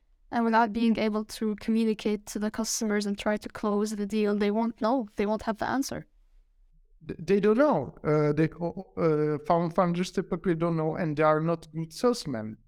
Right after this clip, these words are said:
Speaker 2: basically. But they, uh, they should convince their future clients with their passion, uh, with their trust in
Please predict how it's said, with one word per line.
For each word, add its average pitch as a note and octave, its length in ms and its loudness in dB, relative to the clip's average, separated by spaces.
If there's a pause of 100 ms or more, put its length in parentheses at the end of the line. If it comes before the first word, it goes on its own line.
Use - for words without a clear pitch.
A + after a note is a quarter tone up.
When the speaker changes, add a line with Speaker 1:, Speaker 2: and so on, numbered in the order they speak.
Speaker 2:
basically. C#3+ 480 0 (320)
But D3+ 360 2 (500)
they, E3 380 2 (300)
uh, D3 400 2
they D#3 180 0
should - 360 -10
convince D#3+ 640 -2 (300)
their D3+ 180 0
future E3+ 380 -4
clients D3 440 -2
with C#3+ 140 -2
their C#3+ 160 -2
passion, D3 560 -4
uh, C#3 360 0
with C#3 160 -2
their C#3 160 2
trust - 500 0
in C#3+ 180 -10